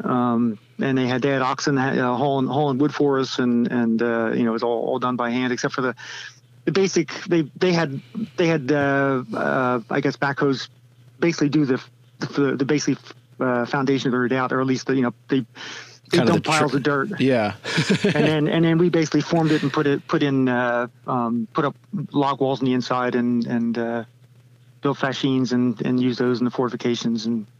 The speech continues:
Speaker 1: um, so it's, they, they just do cool stuff. <laughs>
Speaker 2: Yeah, that sounds,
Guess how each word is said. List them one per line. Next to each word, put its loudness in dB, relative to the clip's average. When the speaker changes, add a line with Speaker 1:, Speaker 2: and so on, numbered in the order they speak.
Speaker 1:
um, -2
so 0
it's, -2
they, 2
they 0
just -2
do 2
cool 0
stuff. -4
<laughs> -4
Speaker 2:
Yeah, 6
that 4
sounds, 4